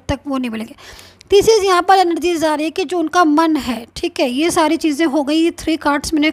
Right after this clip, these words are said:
कर दिए हैं पूरे क्लियर। अब इन दोनों की बारी है, राइट। अब यहाँ पर मैं क्या देख रही हूँ कि उनकी जो एनर्जीज मुझे दिख रही है,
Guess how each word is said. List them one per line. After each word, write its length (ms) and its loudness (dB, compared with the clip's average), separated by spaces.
कर 160 0
दिए 140 0
हैं 100 2
पूरे 240 -2
क्लियर। 320 -2
अब 140 -2
इन 160 2
दोनों 220 0
की 120 -8
बारी 280 -4
है, 100 -6
राइट। 260 -2
अब 100 0
यहाँ 260 6
पर 180 4
मैं 140 -4
क्या 200 2
देख 260 -4
रही 120 -4
हूँ 120 -2
कि 140 -4
उनकी 340 -4
जो 160 0
एनर्जीज 420 0
मुझे 220 -2
दिख 220 -8
रही 240 -2
है, 200 -2